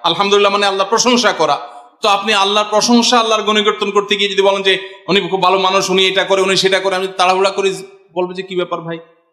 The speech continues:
আপনারা কেউ দৌড়ায় নাকি?" তো আপনি সুবহানাল্লাহ, আলহামদুলিল্লাহ যদি তাড়াহুড়া করে পড়েন, তো এই সুবহানাল্লাহ, আলহামদুলিল্লাহ যে মর্যাদা আপনার পাওয়ার কথা, তাড়াহুড়ার কারণে সেই মর্যাদা পাবেন না।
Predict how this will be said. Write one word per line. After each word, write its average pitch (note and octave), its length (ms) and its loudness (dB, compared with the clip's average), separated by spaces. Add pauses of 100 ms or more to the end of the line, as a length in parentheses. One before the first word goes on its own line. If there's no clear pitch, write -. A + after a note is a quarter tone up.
(200)
আপনারা E3 300 -2
কেউ F3 180 -2
দৌড়ায় F3 280 2
নাকি?" B2+ 220 -4 (160)
তো - 220 -4
আপনি A3+ 340 2
সুবহানাল্লাহ, A3+ 640 2
আলহামদুলিল্লাহ A3 480 2
যদি A3 180 0
তাড়াহুড়া A3 440 4
করে G#3 280 2
পড়েন, D#3+ 320 0 (140)
তো G3+ 140 2
এই A#3+ 140 2
সুবহানাল্লাহ, G#3 520 2
আলহামদুলিল্লাহ G3+ 1000 2
যে F3+ 120 2
মর্যাদা F3 560 2
আপনার G3+ 360 0
পাওয়ার A#3+ 260 4
কথা, D#3+ 360 0
তাড়াহুড়ার F#3 360 2
কারণে F3+ 240 -2
সেই E3 140 -4
মর্যাদা C#3+ 320 -4
পাবেন C3+ 280 0
না। G#2 180 -4